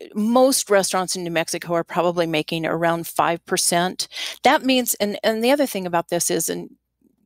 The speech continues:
you gotta think about this, is that ninety-five percent of those sales go back into the community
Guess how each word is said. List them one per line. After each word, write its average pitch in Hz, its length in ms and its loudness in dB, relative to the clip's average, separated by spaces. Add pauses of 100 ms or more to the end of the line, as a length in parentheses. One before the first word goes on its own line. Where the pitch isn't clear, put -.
(140)
you 190 100 -10
gotta 185 260 4
think 226 320 -2
about 185 200 2
this, 175 180 0
is 180 120 -2
that - 160 2 (360)
ninety-five 262 640 4
percent 208 500 0
of 175 340 -2 (1160)
those 208 320 4
sales 185 420 4
go 165 220 0 (240)
back 202 340 2
into 180 280 -4
the 180 80 -8
community 170 560 -6